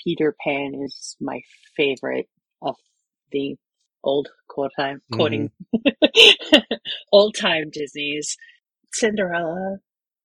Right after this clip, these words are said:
Speaker 1: I always loved as a kid. Pinocchio scared the you-know-what out of me.
Speaker 2: <laughs>
Speaker 1: Um, <laughs>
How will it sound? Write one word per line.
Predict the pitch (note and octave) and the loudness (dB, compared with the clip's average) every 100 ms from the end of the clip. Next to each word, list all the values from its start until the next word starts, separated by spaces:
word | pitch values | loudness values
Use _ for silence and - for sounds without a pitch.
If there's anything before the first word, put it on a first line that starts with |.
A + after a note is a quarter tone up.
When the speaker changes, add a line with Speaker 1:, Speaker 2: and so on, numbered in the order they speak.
| - | -8
Speaker 1:
I | F#3 | -2
always | D3+ E3+ E3 - | 0 2 0 -2
loved | E3 E3 F#3 - | -4 -4 -4 -6
as | F3 F#3 | -6 -6
a | |
kid. | - G3 G3+ G3 _ _ _ _ _ _ - | 0 0 0 -4 _ _ _ _ _ _ -10
Pinocchio | F#3+ D#3+ E3+ - E3 D#3 | -6 -4 -6 -4 -4 -4
scared | - - D3 | -8 -10 -10
the | D3 C#3 | -10 -10
you-know-what | D#3 D3 C#3 C#3+ D3+ | -8 -6 -6 -6 -4
out | E3 | -6
of | F#3 | -6
me. | G3 G#3 D#3 | -8 -8 -8
Speaker 2:
<laughs> | - B2+ D3 | -6 -6 -4
Speaker 1:
Um, | D#3 D3+ C#3 C3 - D3 - _ - A3+ - - _ - | -4 -6 -8 -10 -12 -12 -16 _ -12 -12 -12 -18 _ -2
<laughs> | A3 | 2